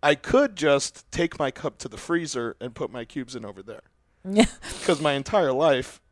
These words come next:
Speaker 1: like,
Speaker 2: Yeah.
Speaker 1: I, I, I remember
Speaker 2: <laughs>
Speaker 1: having family dinners and being like, "Hey, I'm gonna go get some ice. Anyone want some?" And someone would be like, "Yeah." And then I would just come palming two handfuls of ice. And I'd be like, "Who wants it?" And I'd just, like, put it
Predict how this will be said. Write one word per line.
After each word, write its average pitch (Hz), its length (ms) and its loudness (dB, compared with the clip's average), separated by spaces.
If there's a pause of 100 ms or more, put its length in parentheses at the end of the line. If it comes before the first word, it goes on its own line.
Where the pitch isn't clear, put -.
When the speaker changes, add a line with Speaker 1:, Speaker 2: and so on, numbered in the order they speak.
Speaker 1:
like, 190 240 4
Speaker 2:
Yeah. 175 200 2 (220)
Speaker 1:
I, 165 120 6
I, 180 40 8 (720)
I 160 80 6
remember 170 720 2 (220)
Speaker 2:
<laughs> 143 200 -4
Speaker 1:
having 156 420 2
family 147 420 -2
dinners 120 420 0
and 135 80 -10
being 147 120 0
like, 151 160 0
"Hey, 208 120 6
I'm 190 60 6
gonna 208 140 4
go 214 100 8
get 208 140 6
some 190 120 0
ice. 190 180 4
Anyone 175 220 4
want 170 200 4
some?" 208 200 2
And 143 140 -2
someone 151 200 2
would 156 40 0
be 151 60 2
like, 139 100 0
"Yeah." 208 300 4
And 156 140 -2
then 165 80 2
I 170 60 4
would 170 80 2
just 151 180 -8
come 170 420 2
palming 147 540 -2 (920)
two 175 580 4
handfuls 156 640 0
of 120 180 -6
ice. - 560 0
And 117 100 -10
I'd 135 100 -6
be 156 80 -2
like, 143 160 0
"Who 285 200 6
wants 208 340 6
it?" - 140 -12
And 123 80 -10
I'd 131 160 -6
just, 123 140 -8
like, 117 180 -8
put 151 180 -2
it 147 180 -2